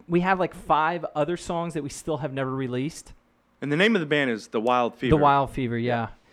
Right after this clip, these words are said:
Speaker 1: Someone's like, "Is that, like, a disease or something?" <laughs>
Speaker 2: No, 'cause of the covid.
Speaker 1: Yeah, yeah.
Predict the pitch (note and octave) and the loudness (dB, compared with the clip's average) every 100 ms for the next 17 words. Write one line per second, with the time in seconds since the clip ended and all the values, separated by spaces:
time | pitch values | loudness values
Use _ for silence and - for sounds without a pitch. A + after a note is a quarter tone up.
0 | _ - D3+ C#3 C#3+ C3+ C3 F#3 - D3 | _ -8 -6 -4 -4 -6 -4 -6 -4 -8
1 | D3 C3 B2 D3 E3 A3 A3+ G#3+ G#3+ G#3+ | -6 -6 -6 -6 -6 -6 -6 -4 -4 -4
2 | G#3+ F#3+ - D3 D#3+ D#3+ - D#3+ - - | -4 -4 -4 -6 -6 -8 -8 -8 -10 -8
3 | A#2+ C3 C3 - A#2 A2 G#2+ B2+ C#3 A2+ | -2 0 0 -2 -2 -2 -2 0 0 0
4 | A2 E3 G3 G3 G3 F3+ F#3 D3+ | 0 4 6 8 8 6 2 -6